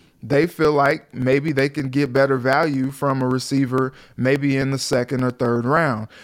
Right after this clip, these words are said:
What I think it signifies is they felt like they had a defensive problem.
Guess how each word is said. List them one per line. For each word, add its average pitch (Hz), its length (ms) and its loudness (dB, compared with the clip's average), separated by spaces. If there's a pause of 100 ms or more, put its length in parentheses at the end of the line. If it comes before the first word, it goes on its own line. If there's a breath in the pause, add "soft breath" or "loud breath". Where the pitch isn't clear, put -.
What 160 160 6
I 156 80 4
think 185 220 -2
it 156 80 0
signifies 160 840 2
is 131 460 0
they 202 760 0 (360)
felt 185 320 0
like 170 220 0
they 180 100 2
had 180 160 0
a 151 80 -2
defensive 139 580 -4
problem. 113 560 -8